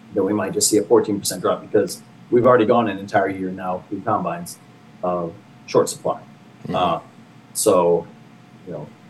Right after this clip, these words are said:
Speaker 1: just wanted to show this to see what we've been seeing year over year for our supply change. Uh, you know, I don't know how much <laughs> more we can drop, considering that last year was already lower, if we're gonna now bottom out and, um, and flatten out on this. But,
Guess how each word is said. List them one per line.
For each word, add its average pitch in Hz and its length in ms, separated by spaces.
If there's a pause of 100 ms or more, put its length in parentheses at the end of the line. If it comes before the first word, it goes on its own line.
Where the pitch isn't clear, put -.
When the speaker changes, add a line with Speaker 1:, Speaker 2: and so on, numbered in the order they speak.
Speaker 1:
just 120 160
wanted 120 200
to 104 60
show 107 140
this 110 160
to - 100
see - 180
what 101 280
we've 107 160
been 117 100
seeing 117 380
year 123 160
over 113 120
year 120 360 (340)
for 104 140
our 95 100
supply 98 580 (120)
change. 139 380 (440)
Uh, 80 200 (100)
you 107 80
know, 107 80
I 110 80
don't 104 160
know 104 60
how 113 100
much - 380 (120)
<laughs> - 120
more 123 380
we 117 140
can 101 160 (100)
drop, 87 400 (360)
considering 110 400
that 101 140
last 101 280
year 110 100
was 95 160
already 110 360
lower, 139 320 (260)
if - 80
we're 104 140
gonna 95 160
now 98 200
bottom 98 320
out 120 220
and, 98 180 (520)
um, - 260 (200)
and 85 120
flatten 110 340
out 131 200
on 127 140
this. - 320 (340)
But, 98 520